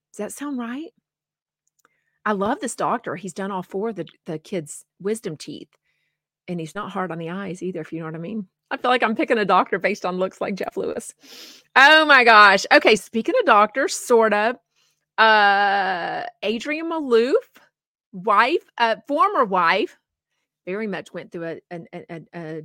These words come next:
divorce. Adrienne Maloof from Real Housewives of Beverly Hills was on today with Doug Budin. They all looked so professional.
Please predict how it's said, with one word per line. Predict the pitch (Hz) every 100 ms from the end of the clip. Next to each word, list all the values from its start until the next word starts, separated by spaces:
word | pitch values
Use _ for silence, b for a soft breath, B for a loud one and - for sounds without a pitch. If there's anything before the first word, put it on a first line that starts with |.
| 185
divorce. | 175 175 165 151 - - b b b -
Adrienne | 226 226 285 311
Maloof | 262 214 208
from | 220 196
Real | 190
Housewives | 196 190 - 190
of | 180
Beverly | 175 175 180
Hills | 262 311 311 302 302 - _ _ _ _ -
was | 202 -
on | 269 294 311 302
today | 311 226 247 240 240
with | 220 -
Doug | - 185 185 151
Budin. | 233 302 339 330 320 311 277
They | 277 285 -
all | 277 294 320 339 330 262
looked | 254 220 196 196 - - _ _ _ _ _ _ _ _ _ _ _ - _
so | 202 196
professional. | 190 196 190 156 - - 156 165